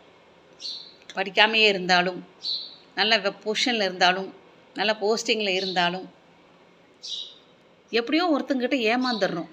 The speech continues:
அதுதான் உண்மை. எது, என்ன காரணம் அப்படின்னா, அவங்கள ரொம்ப நம்புறோம். அதுதான் உண்மை. முடிஞ்ச வரைக்கும்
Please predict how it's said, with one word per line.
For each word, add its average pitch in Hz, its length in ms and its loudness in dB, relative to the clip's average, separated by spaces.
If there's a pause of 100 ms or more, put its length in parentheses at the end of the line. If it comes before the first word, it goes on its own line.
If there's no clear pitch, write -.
அதுதான் 196 380 0
உண்மை. 196 220 -2 (1040)
எது, 233 260 0
என்ன 277 340 2
காரணம் 254 500 4
அப்படின்னா, 214 340 -4
அவங்கள 185 360 -2
ரொம்ப 240 340 -4
நம்புறோம். 208 580 -2
அதுதான் 180 320 -2
உண்மை. 170 240 -4 (420)
முடிஞ்ச 285 440 4
வரைக்கும் 214 480 0